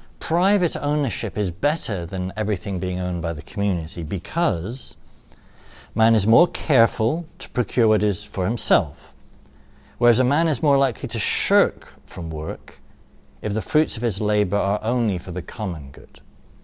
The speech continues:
Human affairs are more orderly if each takes charge of a particular thing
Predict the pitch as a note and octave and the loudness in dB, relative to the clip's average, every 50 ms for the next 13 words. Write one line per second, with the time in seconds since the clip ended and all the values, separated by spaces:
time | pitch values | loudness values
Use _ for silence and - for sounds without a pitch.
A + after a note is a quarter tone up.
0 | - - - - - - - - - - - - - - - - - - - - | -20 -20 -20 -18 -16 -16 -16 -18 -18 -20 -20 -20 -20 -20 -20 -20 -20 -20 -12 -6
1 | - G2 G2 F#2+ F#2+ F2+ - A2+ G#2+ F#2+ F#2+ G#2+ G#2 A2 A#2 C3 - D#3 D#3+ F#3+ | -2 0 0 0 0 0 0 0 2 2 4 4 4 4 2 2 6 8 10 10
2 | G#3+ G#3+ D#3 A#2+ G#2 E2+ D#2+ C#2+ C#2 C#2+ - - - - - - - - - - | 10 10 8 6 2 0 0 -4 -8 -12 -16 -20 -20 -20 -20 -20 -20 -10 -6 -6
3 | A2 - - C3 C#3 D3 - - - - C3 A#2+ - - - - - - A#2+ A#2 | -4 0 0 0 2 2 0 -4 -2 0 -2 0 0 0 -2 -2 -2 0 2 2
4 | A2 G#2 G2 A2 A2 - - B2+ A2 - - - - F#3+ - - - - A2 F2+ | 2 2 2 0 -2 -2 -2 -6 -6 -2 0 0 0 0 -2 -4 -2 0 0 0
5 | E2+ - - - F2+ E2 E2 E2+ E2+ E2 | -2 -6 -6 -6 -6 -6 -6 -6 -6 -8